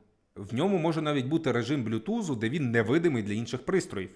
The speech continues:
Але все рівно зловмисник може підключитись до твого телефону, закинути туди файл з вірусом і запустити цей вірус. Найчастіше закидували якогось хробака, який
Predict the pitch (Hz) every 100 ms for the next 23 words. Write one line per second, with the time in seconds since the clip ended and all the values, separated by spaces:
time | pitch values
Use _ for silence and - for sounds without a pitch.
0 | _ 101 131 - 190 185 107 - 101 113
1 | 156 175 - 107 147 156 - 170 160 170
2 | 165 175 139 101 113 - 165 107 104 -
3 | 185 123 - - 107 113 151 202 139 120
4 | 120 117 123 117 135 123 - - - 143
5 | 110 104 95 104 123 101 - - 117 214
6 | 147 - 95 - - 151 127 110 - 147
7 | 135 - 104 101 113 - - - 160 160
8 | 214 247 - 120 - 160 127 117 110 127
9 | 110 - 170 208 240 226 208 - 139 110
10 | -